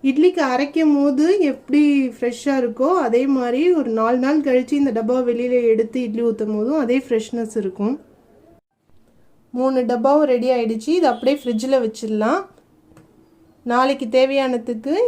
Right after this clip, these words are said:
இட்லிக்கு மூடி வச்சிருக்கேன். ஒரு எட்டு மணி நேரம் கழிச்சு இதை ஊ-, இட்லி ஊத்தி எப்படி இருக்குன்னு பார்க்கலாம்.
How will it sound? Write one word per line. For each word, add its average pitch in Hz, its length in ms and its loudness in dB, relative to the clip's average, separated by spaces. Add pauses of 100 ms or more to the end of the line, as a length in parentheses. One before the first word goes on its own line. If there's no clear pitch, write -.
இட்லிக்கு 262 540 -2 (460)
மூடி 262 260 -2
வச்சிருக்கேன். 233 640 -2 (600)
ஒரு 302 220 0
எட்டு 247 260 -2
மணி 247 180 -2
நேரம் 247 320 -2
கழிச்சு 233 520 0 (640)
இதை 240 320 0
ஊ-, 247 200 -2
இட்லி 247 320 0
ஊத்தி 254 340 -4
எப்படி 247 200 -2
இருக்குன்னு 226 300 -2
பார்க்கலாம். 185 440 -8